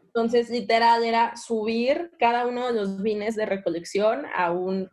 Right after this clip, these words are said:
hopper, que le decíamos que es una máquina como que levanta la caja, esta cajota de media tonelada de uvas,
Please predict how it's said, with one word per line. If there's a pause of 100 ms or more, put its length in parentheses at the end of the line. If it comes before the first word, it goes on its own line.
hopper,
que
le
decíamos
que
es
una
máquina
como
que
levanta
la
caja, (340)
esta
cajota
de
media
tonelada
de
uvas,